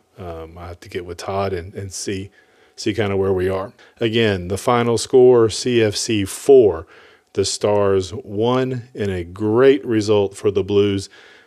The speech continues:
that puts us solidly in the third place in the Members' Cup and puts us with a little bit of momentum going into next week's on-the-road match against the New York Cosmos. Again, this is Jim. You can find me on Twitter at Chattagooner. You can find the podcast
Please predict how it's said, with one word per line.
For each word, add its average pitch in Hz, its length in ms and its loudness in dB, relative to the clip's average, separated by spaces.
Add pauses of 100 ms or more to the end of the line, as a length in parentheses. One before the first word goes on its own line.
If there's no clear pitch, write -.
(160)
that 101 260 -4
puts - 320 -4
us 104 240 -2
solidly 120 920 0
in 98 80 -2
the 95 120 -4
third 98 280 0
place 95 260 -2
in 101 60 -4
the 101 60 -2
Members' 98 340 -4
Cup 95 300 -4 (420)
and 92 580 -8
puts 104 260 -4
us 98 380 -6 (340)
with 104 220 0
a 98 40 -4
little 127 220 2
bit 123 140 2
of 113 80 -2
momentum 104 540 -2 (480)
going 107 340 2
into 101 380 -4
next 98 380 -8
week's 104 400 -6
on-the-road 107 640 0
match 95 500 -6 (340)
against 95 420 -6
the 101 80 -4
New 95 80 -6
York 90 180 -6
Cosmos. 87 640 -10 (540)
Again, 120 180 -4
this 113 160 -6
is 110 60 -8
Jim. 139 260 -6
You 127 80 -8
can 104 140 -10
find 120 260 -4
me 127 100 -2
on 107 160 -4
Twitter 101 360 -2
at 107 260 -10
Chattagooner. 113 720 -6
You 107 140 -12
can - 120 -16
find 104 300 -6
the 98 60 -8
podcast 113 720 -4